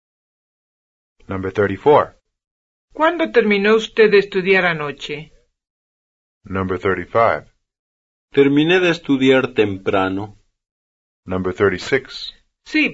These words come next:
Speaker 2: pero ¿a qué hora?
Speaker 1: Number thirty-seven.
Speaker 3: Eran las diez y media.
Speaker 1: Number thirty-eight.
Speaker 2: ¿Qué hora era cuando usted terminó su trabajo?
Speaker 1: Number thirty-nine.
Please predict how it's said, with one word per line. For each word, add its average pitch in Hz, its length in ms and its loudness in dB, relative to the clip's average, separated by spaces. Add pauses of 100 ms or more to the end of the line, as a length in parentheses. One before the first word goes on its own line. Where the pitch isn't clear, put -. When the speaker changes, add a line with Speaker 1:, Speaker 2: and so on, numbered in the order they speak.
Speaker 2:
pero 180 360 2
¿a 170 120 0
qué 247 140 4
hora? 233 480 4 (960)
Speaker 1:
Number 87 320 -6
thirty-seven. 98 720 -2 (460)
Speaker 3:
Eran 156 460 4
las 127 200 -2
diez 139 300 0
y 110 60 -4
media. 95 520 -4 (1000)
Speaker 1:
Number 131 280 -2
thirty-eight. 135 560 0 (880)
Speaker 2:
¿Qué 320 160 0
hora 294 260 4
era 214 300 6
cuando 175 260 -2
usted 220 320 2
terminó 180 400 -4
su 185 220 -12
trabajo? 147 720 -12 (1160)
Speaker 1:
Number 87 300 -10
thirty-nine. 90 640 -4